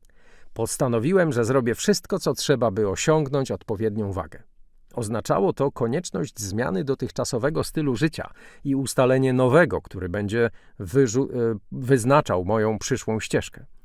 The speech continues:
Aż do odwołania będę przyjmował nie więcej niż tysiąc sześćset kalorii dziennie. Każdego dnia będę ćwiczył co najmniej godzinę.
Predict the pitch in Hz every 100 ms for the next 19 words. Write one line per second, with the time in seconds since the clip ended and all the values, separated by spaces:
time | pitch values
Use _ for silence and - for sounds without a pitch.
0 | - - - 110 131 120 151 156 110 139
1 | 135 131 135 170 131 135 123 151 - 135
2 | 123 127 139 151 131 127 131 151 - 202
3 | 143 160 - 151 - 170 - 123 104 -
4 | 131 - 131 120 90 95 120 110 104 80
5 | - - - - _ - - - - -
6 | - 98 92 131 123 101 127 127 110 104
7 | 117 - 202 - 80 - - 101 87 87
8 | 113 123 160 131 104 85